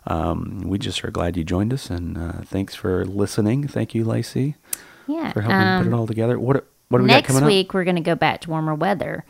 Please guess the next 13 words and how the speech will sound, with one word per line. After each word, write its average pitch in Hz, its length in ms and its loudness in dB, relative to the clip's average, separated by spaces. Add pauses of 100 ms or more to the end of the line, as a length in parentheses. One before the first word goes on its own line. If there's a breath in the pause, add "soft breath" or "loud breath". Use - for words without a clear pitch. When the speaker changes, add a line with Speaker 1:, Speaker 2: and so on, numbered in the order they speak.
(140 soft breath)
Speaker 1:
Oh, 113 160 8
okay. 139 160 8
Speaker 2:
Um, 147 320 4
so - 220 2
this 202 280 2
weekend, 269 600 2
Volcano 196 460 4
Bay 202 240 0
is 220 160 -2
reopening 226 640 2
at 185 60 -2
Speaker 1:
Yay. 185 80 -2
Speaker 2:
Universal, 185 680 6